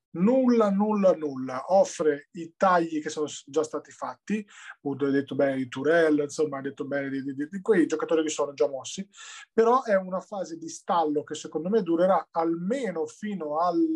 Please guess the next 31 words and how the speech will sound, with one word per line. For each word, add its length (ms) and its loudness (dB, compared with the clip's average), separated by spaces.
tutto 320 -4
il 60 -4
mese 200 -6
di 100 -2
gennaio, 400 -6
perché 220 -14
in 40 -20
questo 240 -4
momento 380 4
con 160 -2
tutti 220 0
i 20 2
focolai 500 2
covid 400 4
le 100 2
squadre 240 -4
un 80 -8
pochettino 440 -6
più 100 -6
lunghe 300 2
fanno 240 0
fatica 400 -6
a 40 -4
liberarsi 520 -4
di 80 -10
giocatori 480 0
così 260 -2
a 80 4
cuor 240 0
leggero, 440 -4
no? 180 0